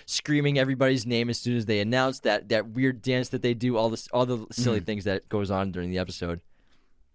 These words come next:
Speaker 1: All right, let's do, um,
Speaker 2: The most cringe moments?
Speaker 1: Let's do it.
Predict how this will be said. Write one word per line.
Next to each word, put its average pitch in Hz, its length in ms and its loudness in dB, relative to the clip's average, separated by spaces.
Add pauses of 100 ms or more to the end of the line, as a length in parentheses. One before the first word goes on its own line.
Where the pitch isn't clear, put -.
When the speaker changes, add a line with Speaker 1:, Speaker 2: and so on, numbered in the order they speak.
(920)
Speaker 1:
All 113 60 4
right, 98 60 2
let's 110 140 -4
do, 139 300 4
um, 113 320 2
Speaker 2:
The 123 80 -4
most 143 240 2
cringe 131 280 0
moments? 151 400 0
Speaker 1:
Let's - 120 -10
do 110 160 2
it. - 180 0